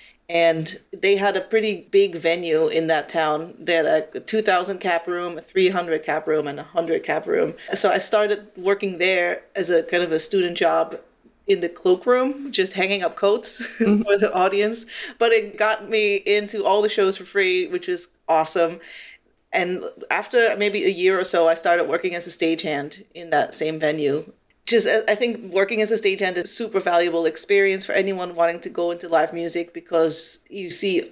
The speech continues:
Speaker 1: everything that's needed, every role you learn, how everything works from the ground up. And yeah, I did that for a few years. And through the stagehand job, I met a local band who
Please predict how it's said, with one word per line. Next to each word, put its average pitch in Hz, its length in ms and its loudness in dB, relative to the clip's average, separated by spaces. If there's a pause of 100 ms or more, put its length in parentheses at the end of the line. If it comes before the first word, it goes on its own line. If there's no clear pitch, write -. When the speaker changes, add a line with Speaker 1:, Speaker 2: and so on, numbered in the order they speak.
Speaker 1:
everything 175 400 0
that's 160 220 -2
needed, 180 520 2
every 175 460 0 (200)
role 208 280 2
you 180 160 0
learn, 196 520 0
how - 320 0
everything 175 460 -2
works 170 280 0
from 175 100 -10
the 160 80 -6
ground 160 300 0
up. 180 360 2
And 151 280 -6 (500)
yeah, 240 340 -2
I 196 100 0
did 190 220 -10
that 208 160 0
for 202 120 2
a 190 80 2
few 247 180 -2
years. 175 540 0 (100)
And 170 480 2 (520)
through 226 180 2
the 196 100 4
stagehand 208 500 0
job, 175 260 0
I 160 100 0
met 180 240 0
a - 60 -8
local 160 320 -2
band 170 440 0 (140)
who 180 360 -12